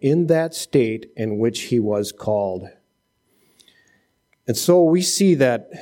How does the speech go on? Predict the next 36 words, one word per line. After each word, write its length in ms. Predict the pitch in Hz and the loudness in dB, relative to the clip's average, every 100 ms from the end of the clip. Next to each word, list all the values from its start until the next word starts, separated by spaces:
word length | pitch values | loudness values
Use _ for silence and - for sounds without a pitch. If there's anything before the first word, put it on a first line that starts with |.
| - - | -20 -12
we 220 | 147 135 185 | -2 2 2
are 140 | 135 | 2
all 400 | 127 135 143 139 | 2 2 2 -2
called 420 | - 139 147 160 | -4 0 0 -2
to 100 | - | -4
salvation, 880 | - 123 117 107 151 175 - - - - _ _ _ | -2 0 0 0 0 0 -4 -12 -16 -20 _ _ _
to 80 | - | -6
give 280 | 107 120 104 | 0 0 0
glory 440 | 117 123 160 113 | 0 4 4 2
to 120 | 107 110 | -2 -4
God 540 | 110 135 143 104 104 - | -2 -2 -2 -4 -8 -8
and 160 | 104 | -6
to 100 | 107 | -6
do 300 | 92 131 160 | 0 2 2
his 260 | 120 107 104 | 2 -2 -4
will, 600 | 113 180 120 98 95 - _ _ _ _ _ _ _ _ - | 0 2 2 -2 -10 -16 _ _ _ _ _ _ _ _ -4
no 80 | 113 | 0
matter 280 | 135 135 | 0 0
what 240 | 120 147 202 | 0 0 0
our 180 | 143 139 | -2 -4
circumstances 1000 | - 180 180 123 - 120 113 113 - 113 - | -2 -2 -2 -4 -4 -4 -2 -4 -6 -8 -6
are 300 | 117 127 135 127 | -4 -2 -2 -4
in 280 | 135 131 | -2 0
this 260 | 127 123 - | 0 0 -2
life. 540 | 175 180 95 - - _ _ _ _ _ _ _ _ _ _ _ _ _ _ _ _ _ _ _ | -2 0 -2 -8 -20 _ _ _ _ _ _ _ _ _ _ _ _ _ _ _ _ _ _ _
Remember 400 | 127 160 196 165 | 0 4 4 4
what 220 | 131 131 | 4 2
the 80 | - | 0
Lord 320 | 117 135 131 | 0 2 2
said 240 | 127 143 123 | 0 -2 -2
to 60 | |
Paul 400 | - 165 180 127 | -2 0 2 2
when 100 | 113 | 0
he 140 | 107 117 | -2 -4
prayed 400 | - 143 165 135 | -2 0 0 0
to, 280 | 117 101 | -4 -6